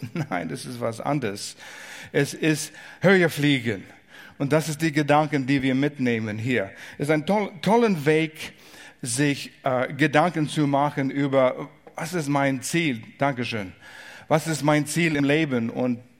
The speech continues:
ich glaube, Dominik, du hast was gesagt, wer will wachsen, ja? Und das ist diese Gedanken im,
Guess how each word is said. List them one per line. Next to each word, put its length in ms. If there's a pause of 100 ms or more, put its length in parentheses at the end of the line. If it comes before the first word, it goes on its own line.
(300)
ich 80
glaube, 240
Dominik, 420
du 160
hast 240
was 220
gesagt, 340
wer 160
will 240
wachsen, 500
ja? 300 (240)
Und 80
das 140
ist 160
diese 180
Gedanken 720
im, 300